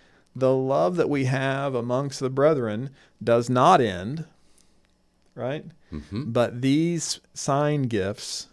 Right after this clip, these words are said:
Speaker 1: these gifts of tongues and of knowledge and of prophecy, these grouping of these gifts, of you, as you've, I, I know you're gonna talk about that,
Speaker 2: Uh-huh.
Speaker 1: um,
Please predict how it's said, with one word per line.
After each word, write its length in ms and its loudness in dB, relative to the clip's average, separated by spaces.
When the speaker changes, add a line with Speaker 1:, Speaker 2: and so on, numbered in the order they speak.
Speaker 1:
these 360 -6
gifts 580 2
of 200 -8
tongues 500 0
and 100 -4
of 100 -2
knowledge 680 0
and 160 -4
of 140 -10
prophecy, 640 0
these 260 -6
grouping 420 0
of 120 -2
these 200 -4
gifts, 320 -2
of 140 -6
you, 140 -6
as 240 -10
you've, 280 -8
I, 220 -6
I 20 -4
know 140 -4
you're 180 -2
gonna 160 -6
talk 240 -2
about 240 -4
that, 220 -6
Speaker 2:
Uh-huh. 420 -12
Speaker 1:
um, 480 0